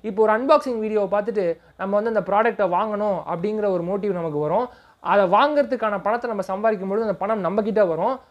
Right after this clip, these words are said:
அந்த பணம் நம்ம கிட்ட வந்ததுனோடனே அந்த ப்ராடக்ட்டை வாங்கும்போது அந்த பணத்தை நம்ம செலவு பண்ணுவோம். So, நம்ம கிட்ட வருது, நம்ம கிட்ட இருந்து போகுது. So, இந்த ஒரு சர்க்குலேஷன் வந்து, அஹ், அந்த ஒரு இன்ஃப்ளூயன்ஸுங்கிறது ஒரு விஷயம் காரணமா இருக்கு.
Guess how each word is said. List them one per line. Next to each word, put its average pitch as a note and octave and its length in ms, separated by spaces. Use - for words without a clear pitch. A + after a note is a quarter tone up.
அந்த G3 220
பணம் C#4+ 240
நம்ம A#3+ 180
கிட்ட A3 240
வந்ததுனோடனே G#3+ 360
அந்த B3 180
ப்ராடக்ட்டை A#3 420
வாங்கும்போது A#3 420
அந்த G3+ 140
பணத்தை G#3 60
நம்ம G#3+ 160
செலவு F#3 360
பண்ணுவோம். D#3 160
So, A3+ 400
நம்ம F#3+ 200
கிட்ட A3+ 200
வருது, A3 300
நம்ம A#3 220
கிட்ட G3+ 160
இருந்து A3 120
போகுது. G3 380
So, G3+ 260
இந்த A3 360
ஒரு F3+ 380
சர்க்குலேஷன் B3 560
வந்து, B3 420
அஹ், F3+ 380
அந்த G3+ 280
ஒரு G3+ 180
இன்ஃப்ளூயன்ஸுங்கிறது B3 540
ஒரு A#3 140
விஷயம் F#3 240
காரணமா E3 320
இருக்கு. C3 220